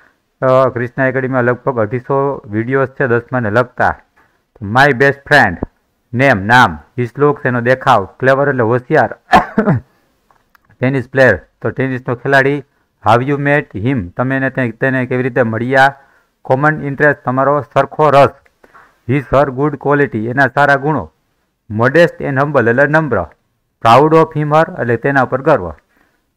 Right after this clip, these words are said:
તો આપણે answer જોઈએ. My best friend એટલે મારો શ્રેષ્ઠ મિત્ર. તો answer છે Vikram is my best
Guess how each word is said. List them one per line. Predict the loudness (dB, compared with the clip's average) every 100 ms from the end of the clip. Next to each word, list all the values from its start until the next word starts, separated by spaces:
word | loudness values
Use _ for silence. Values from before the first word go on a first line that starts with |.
| -4
તો | -2
આપણે | 0 2 4
answer | 4 2 0 -2
જોઈએ. | 2 2 2
My | 0 0 -2
best | 0 0 0
friend | -2 -4 -2
એટલે | 0 0
મારો | 0 0
શ્રેષ્ઠ | -2 -2 -2 -2
મિત્ર. | -6 -6 0 2 0 -6 _ _ _ -2
તો |
answer | 2 2 2 -2 0
છે | -2
Vikram | -2 -4 -2 0 0 0
is | -6 -4
my | 0 0
best | 0 -2